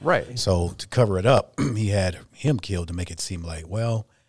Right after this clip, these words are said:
Speaker 2: this poor widow here, and I'm just gonna go ahead and marry her.
Speaker 1: Right.
Speaker 2: And that was his baby and not, you know, it was her husband's baby and not him.
Speaker 1: Right.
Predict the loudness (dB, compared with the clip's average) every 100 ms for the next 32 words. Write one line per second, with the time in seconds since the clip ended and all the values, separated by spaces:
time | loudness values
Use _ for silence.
0 | _ -8 -4 2 4 4 4 2 2 -2
1 | -2 -2 -4 -4 -4 -2 -2 -4 -4 -4
2 | -4 -8 -14 -14 -4 0 0 -2 -12 -20
3 | -14 -8 -6 -4 -4 -2 -2 0 -4 -4
4 | -4 -4 -6 -8 -10 -8 -8 -10 _ _
5 | _ _ _ -20 -12 -10 -6 -4 -2 0
6 | 0 2 0 -2 -8 -8 -6 -6 -6 -6
7 | 0 2 2